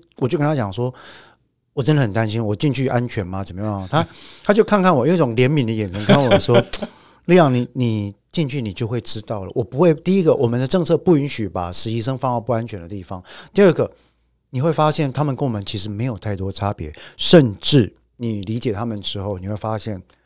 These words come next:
他们大多数人相取的，相-，相处的这个规则啊，比一般人更明确，你更不容易得罪他们。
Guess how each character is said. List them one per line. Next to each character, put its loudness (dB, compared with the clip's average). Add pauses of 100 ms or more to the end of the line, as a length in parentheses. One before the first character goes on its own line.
(140)
他 -2
们 2
大 4
多 4
数 0
人 0
相 0
取 -6
的， -8 (120)
相-， 0
相 0
处 -6
的 -8
这 -6
个 -8
规 4
则 -4
啊， -12 (460)
比 -8
一 -6
般 0
人 -8
更 -6
明 -12
确， -12 (360)
你 0
更 6
不 6
容 4
易 0
得 -6
罪 -4
他 -10
们。 -14